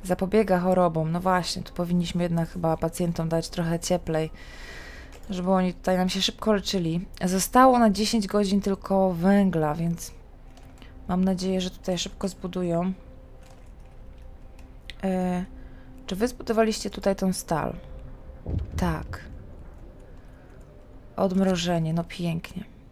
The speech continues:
Ponure wieści. Kapitanie, w jednym z naszych zakładów zdarzył się straszny wypadek. Zginął prawie cały zespół robotników.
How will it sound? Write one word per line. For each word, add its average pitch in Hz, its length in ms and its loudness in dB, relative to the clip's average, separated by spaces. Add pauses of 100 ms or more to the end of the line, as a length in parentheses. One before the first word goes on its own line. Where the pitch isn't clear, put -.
(220)
Ponure 247 340 8
wieści. 214 420 4
Kapitanie, 233 540 6
w 185 40 6
jednym 233 220 4
z 202 40 2
naszych 214 260 6
zakładów 190 360 2
zdarzył 185 200 4
się 180 120 -2
straszny 190 340 2
wypadek. 170 400 2
Zginął 240 300 0
prawie 196 240 2
cały 220 280 4
zespół 196 320 0
robotników. 185 640 0